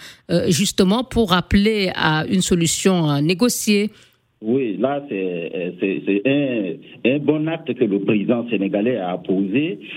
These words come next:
Speaker 2: Donc, euh, il doit poursuivre, euh, cette démarche-là. Si, si, s'il arrive à se faire entendre par le président Poutine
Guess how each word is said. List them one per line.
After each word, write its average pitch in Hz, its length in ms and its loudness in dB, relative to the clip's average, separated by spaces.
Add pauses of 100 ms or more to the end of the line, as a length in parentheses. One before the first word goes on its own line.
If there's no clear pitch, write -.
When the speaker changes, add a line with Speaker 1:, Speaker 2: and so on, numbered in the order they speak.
(140)
Speaker 2:
Donc, 139 420 0
euh, 98 220 0
il 139 160 2
doit 110 240 -2
poursuivre, 117 520 -2
euh, 87 280 -2 (100)
cette 143 340 -2
démarche-là. 117 760 -2 (100)
Si, 127 560 -2 (240)
si, 180 160 2 (460)
s'il 196 120 2
arrive 143 380 -2
à 101 160 -4
se 107 160 -4
faire 117 460 -2
entendre 113 640 -2
par 135 260 -2
le 95 300 -4
président 104 400 -2
Poutine 180 480 0